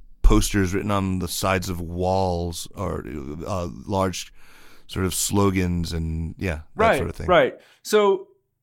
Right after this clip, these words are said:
Speaker 2: and in, in the U S context, we always use propaganda pejoratively as something that's bad and not truthful and, and, and, you know, false in some way.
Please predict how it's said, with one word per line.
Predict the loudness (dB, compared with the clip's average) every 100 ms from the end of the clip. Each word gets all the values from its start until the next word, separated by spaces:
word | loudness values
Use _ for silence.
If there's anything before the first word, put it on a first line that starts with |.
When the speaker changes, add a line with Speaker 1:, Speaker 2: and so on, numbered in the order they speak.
| -4
Speaker 2:
and | -2 0
in, | -2 0
in | 0
the | 0
U | 2 4
S | 4 2
context, | 0 2 2 0 0 -4
we | 0 2
always | 2 2 2
use | 0
propaganda | 2 4 4 2 0 2 2 -2
pejoratively | -4 -2 2 4 4 2 -2 -6 -6 -4
as | -4 -4
something | -2 -2 -2 -6 -6 -8 -12 -20 _
that's | 4 4 2
bad | 2 6 6 6 4 2
and | -2 -2 2
not | 2 0
truthful | -2 0 0 -2 -4 -2 -2 -4 -6
and, | -6 -4 -6 -10 _
and, | -6 -4 -6
and, | -8 -10 _ -2
you | 0
know, | 0 -6
false | 6 8 8 4 -8 -6
in | -6
some | -4 -4 -2
way. | -4